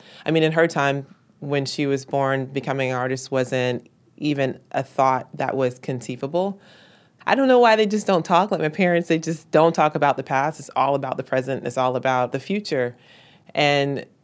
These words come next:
so it was something that I've always been naturally drawn to since I was a young child. And my mom, you know, always tells people that, you know, I was in the second grade and I was always drawing and illustrating, like, my vocabulary words, sentences, and things like that.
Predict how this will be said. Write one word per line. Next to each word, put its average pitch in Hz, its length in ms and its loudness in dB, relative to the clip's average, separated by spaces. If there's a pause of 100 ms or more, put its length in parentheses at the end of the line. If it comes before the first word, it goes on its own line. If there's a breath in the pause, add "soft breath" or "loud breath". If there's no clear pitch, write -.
(100)
so 139 540 0 (460)
it 170 80 2
was 170 180 2
something 202 260 4
that 175 140 6
I've 156 120 4
always 156 280 6
been 147 120 2
naturally 139 420 0
drawn 151 320 0
to 151 320 0
since 165 340 -2
I 143 80 6
was 135 220 0
a 135 40 -2
young 127 200 -2
child. 127 420 -4
And 127 120 -4
my 131 120 -4
mom, 135 400 -4 (580 soft breath)
you 151 80 -2
know, 147 120 2
always 135 320 2
tells 139 260 -2
people 131 300 -4
that, 123 260 -4
you 139 100 -6
know, 127 80 0
I 131 60 0
was 127 160 -4
in 127 60 -6
the 123 60 -4
second 127 360 -6
grade 127 320 -2
and 123 100 -6
I 123 60 -4
was 123 240 -8
always 127 320 0
drawing 123 360 -4
and 123 120 -8
illustrating, 127 560 -4
like, 120 200 -8
my 127 120 -8
vocabulary 131 640 -4
words, 123 300 -2
sentences, 131 500 -8
and 127 120 -10
things 131 220 -8
like 127 200 -8
that. 147 280 -4